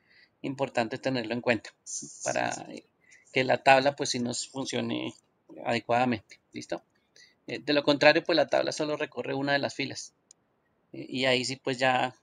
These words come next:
eh, no nos funciona. Bien. Bueno, em, el ejercicio de hoy entonces va a ir que, eh, en esta parte, en esta hoja que se llama macros subtotales.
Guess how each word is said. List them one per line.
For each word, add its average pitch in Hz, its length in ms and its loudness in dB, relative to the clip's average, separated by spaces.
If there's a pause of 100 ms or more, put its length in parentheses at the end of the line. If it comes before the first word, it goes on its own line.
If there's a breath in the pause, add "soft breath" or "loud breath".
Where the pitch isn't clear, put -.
(140)
eh, 123 180 -10
no 120 160 -2
nos 120 140 -6
funciona. - 340 -8 (480)
Bien. - 160 -14 (960 loud breath)
Bueno, 117 220 -2 (160)
em, 131 880 0 (220)
el 143 120 0
ejercicio 143 380 4
de 180 120 10
hoy 151 140 8
entonces 156 380 0
va 160 100 6
a 156 80 8
ir 151 160 -2
que, - 120 -4 (460)
eh, - 140 -6
en 127 100 -4
esta 139 220 -2
parte, 143 420 2
en 139 100 -8
esta 139 260 -2
hoja 135 140 -4
que - 100 -12
se 135 80 -10
llama 127 240 0
macros 131 380 -6
subtotales. - 720 0